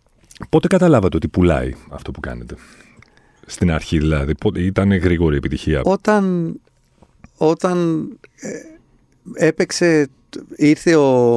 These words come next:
Speaker 2: ο κιθα-, ε, ο κιθαρίστας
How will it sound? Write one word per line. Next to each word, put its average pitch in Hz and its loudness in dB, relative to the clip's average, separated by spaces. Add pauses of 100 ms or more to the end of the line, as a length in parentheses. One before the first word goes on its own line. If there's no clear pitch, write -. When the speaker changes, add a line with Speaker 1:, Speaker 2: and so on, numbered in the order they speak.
(640)
Speaker 2:
ο 117 -8
κιθα-, 120 -4
ε, 113 4
ο 110 -4
κιθαρίστας 120 -4